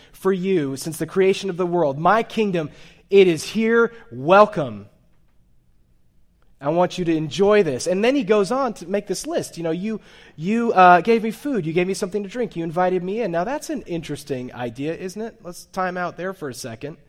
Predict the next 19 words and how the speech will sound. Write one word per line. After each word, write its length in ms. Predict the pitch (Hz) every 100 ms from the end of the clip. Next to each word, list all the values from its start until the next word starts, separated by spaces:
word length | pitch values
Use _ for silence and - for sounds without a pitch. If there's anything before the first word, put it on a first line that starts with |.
| _ _ _ _ _ -
That's 120 | 226
a 60 | 185
strange 480 | - 196 190 196
thought. 400 | - 247 131 73 - - - - _ _ _ _ _ _ _ _
Does 180 | 147 131
God 320 | 151 175 196
need 340 | 160 175 196 156
to 140 | 190
be 200 | 156 170
fed? 500 | 170 151 175 226 202 - _ - _ _ _ _ _ _ _ _ _ _ _ _ _ _ _ _ _ _ _ _ _ _ 165
Does 180 | 165
he 160 | 170 202
need 300 | 160 175 185
us 260 | 151 175 -
to 160 | 180
take 240 | - 160 -
care 240 | 143 165
of 80 | 185
him? 240 | 220 262